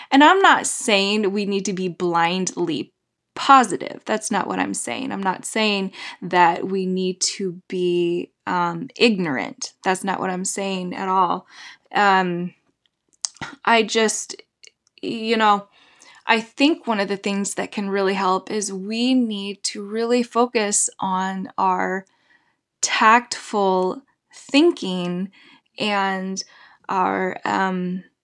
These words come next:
outlook for the betterment of other people's well-being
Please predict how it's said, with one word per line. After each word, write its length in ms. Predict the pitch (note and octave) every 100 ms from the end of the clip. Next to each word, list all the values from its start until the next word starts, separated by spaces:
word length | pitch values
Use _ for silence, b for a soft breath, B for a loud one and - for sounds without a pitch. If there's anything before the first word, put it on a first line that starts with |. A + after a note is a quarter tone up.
| _ _ _ _ _ - -
outlook 640 | A#3 D4+ G3+ F#3+ - _ _ _ _ _
for 200 | - A#3+
the 80 |
betterment 480 | A3+ B3 C4+ B3 A3
of 140 | A3 -
other 240 | A3 A#3
people's 580 | A#3 A#3+ - G#3 G3+ G3
well-being 1400 | - F#3+ G3+ G3+ G3+ F3+ F3+ G#3 B3 A3+ F#3 F3+ F3+ -